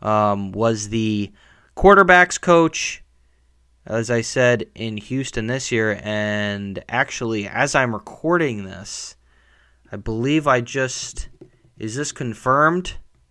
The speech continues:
that he's going to be? I just saw here on his Wikipedia page, doesn't look like it's confirmed, offensive coordinator and play caller for the Cleveland Browns. I have no idea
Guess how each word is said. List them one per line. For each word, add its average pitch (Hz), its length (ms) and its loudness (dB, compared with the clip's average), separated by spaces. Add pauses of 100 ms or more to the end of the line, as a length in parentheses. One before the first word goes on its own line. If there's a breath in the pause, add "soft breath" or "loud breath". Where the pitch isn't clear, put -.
(440)
that 120 180 0
he's 131 200 -2
going 135 300 0
to 131 80 -2
be? 131 520 0 (3000)
I 113 100 -2
just 143 300 -2
saw 135 260 6
here 127 320 2
on 117 140 0
his 110 120 -8
Wikipedia 123 760 -4
page, 98 760 -4 (1300)
doesn't 147 260 0
look 156 140 4
like 151 180 4
it's 127 140 -2
confirmed, 120 560 -2
offensive 135 600 0
coordinator 123 600 -2
and 107 300 -4
play 139 320 2
caller 104 400 -4
for 104 160 -10
the 98 80 -12
Cleveland 110 560 -6
Browns. 101 400 -6
I 101 60 -8
have 104 120 -10
no 139 320 2
idea 113 640 0